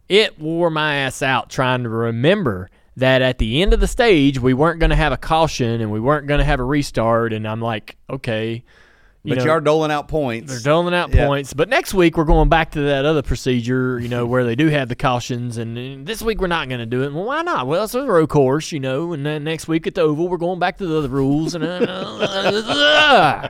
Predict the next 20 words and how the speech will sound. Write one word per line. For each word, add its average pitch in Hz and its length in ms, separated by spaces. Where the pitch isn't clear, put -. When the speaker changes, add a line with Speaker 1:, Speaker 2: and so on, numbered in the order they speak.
Speaker 1:
<laughs> - 1120
hate 196 200
that 156 120
shit. - 140
I 156 80
want 208 160
everything 190 280
the 117 60
same. 147 400
Speaker 2:
Uh, - 400
Speaker 1:
Make 226 140
it 233 80
all 214 120
the 143 80
same, 123 360
man. 87 260
Stop 151 280
messing 160 320
with 82 120
me. 73 120